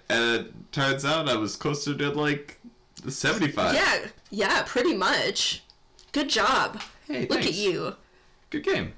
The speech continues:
Speaker 2: Good game.
Speaker 1: Good game.
Speaker 2: <laughs> All right. Well, now we are going to move on to more of a game. That was kind of a game, but this is more of a game.
Speaker 1: Ooh,
Speaker 2: And
Speaker 1: okay.
Speaker 2: we are going to play, um,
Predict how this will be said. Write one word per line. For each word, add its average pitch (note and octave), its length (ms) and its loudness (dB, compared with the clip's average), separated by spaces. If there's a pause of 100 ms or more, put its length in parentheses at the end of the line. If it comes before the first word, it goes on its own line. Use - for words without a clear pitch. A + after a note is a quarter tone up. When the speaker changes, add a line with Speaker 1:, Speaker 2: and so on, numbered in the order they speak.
(360)
Speaker 2:
Good C#4 180 0
game. G#3+ 240 2
Speaker 1:
Good D4 300 0
game. - 440 0
Speaker 2:
<laughs> - 40 -20 (720)
All G3+ 140 2
right. - 280 -2 (320)
Well, A#3+ 140 2
now D#4 260 4
we D4 140 2
are C#4 80 4
going A3 280 2
to A3+ 120 0
move G3+ 240 2
on F#3 220 0
to G#3 120 -2
more G#3 180 4
of G3+ 120 0
a F#3+ 60 0
game. F3 640 -2 (260)
That - 120 0
was G#4+ 120 2
kind E3+ 340 -4
of E3 120 -2
a - 20 -2
game, D3 300 -6
but D3+ 100 -4
this A#3 180 0
is G3 120 0
more F#3+ 260 2
of F3+ 140 -2
a F3 40 -6
game. C#3+ 520 -6
Speaker 1:
Ooh, E4 240 2
Speaker 2:
And G#3+ 180 0
Speaker 1:
okay. C4+ 140 0
Speaker 2:
we C4+ 40 -2
are B3 160 0
going G3 360 0
to A3 160 -2
play, F3+ 880 -2 (420)
um, G#3 300 4